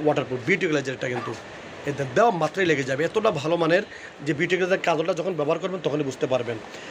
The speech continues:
তারপরে আমরা এখানে রেখেছি দশ পিসের ব্রাশ সেট। দেখুন একদম সফট একটা ব্রাশ সেট রেখেছি দশ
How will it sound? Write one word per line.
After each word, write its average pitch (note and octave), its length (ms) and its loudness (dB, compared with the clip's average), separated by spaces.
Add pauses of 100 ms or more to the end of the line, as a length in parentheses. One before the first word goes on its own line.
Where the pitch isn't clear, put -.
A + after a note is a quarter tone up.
(220)
তারপরে F#3+ 300 6
আমরা G3+ 180 4
এখানে F#3+ 220 0
রেখেছি F3+ 240 -2 (140)
দশ F3 180 6
পিসের E3 300 2
ব্রাশ D3 240 6
সেট। B2+ 220 -4
দেখুন B2+ 180 -4 (560)
একদম F#3+ 180 8 (140)
সফট A3+ 300 4
একটা - 220 0
ব্রাশ D3+ 200 6
সেট F3+ 200 -2
রেখেছি F3+ 240 0 (120)
দশ D#3 100 0